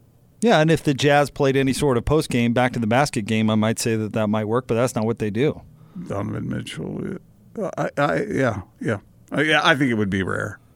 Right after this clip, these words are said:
Speaker 1: I mean, they're running pick and roll, and they're doing a ball movement type offense. They're not,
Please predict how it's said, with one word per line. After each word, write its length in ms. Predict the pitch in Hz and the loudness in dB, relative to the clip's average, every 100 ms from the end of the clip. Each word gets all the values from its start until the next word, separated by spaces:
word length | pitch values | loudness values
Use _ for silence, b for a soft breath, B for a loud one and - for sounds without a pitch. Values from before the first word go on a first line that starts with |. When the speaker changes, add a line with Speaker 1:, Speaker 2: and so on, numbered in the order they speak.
| - | -4
Speaker 1:
I 60 | 156 | 0
mean, 160 | 160 | 2
they're 140 | 151 147 | 4 4
running 300 | 147 143 127 | 4 2 0
pick 200 | 147 139 | -2 0
and 120 | 131 | 2
roll, 220 | 135 143 131 | 4 4 4
and 100 | 127 | 2
they're 80 | |
doing 240 | 123 131 123 | 2 2 2
a 160 | 120 | 2
ball 320 | 120 107 127 131 | 0 0 2 4
movement 460 | 131 113 127 123 | 2 2 0 0
type 240 | 123 117 120 | 0 0 2
offense. 400 | 131 110 101 - | 0 0 -2 0
They're 120 | 113 | 2
not, 280 | 120 120 | 2 2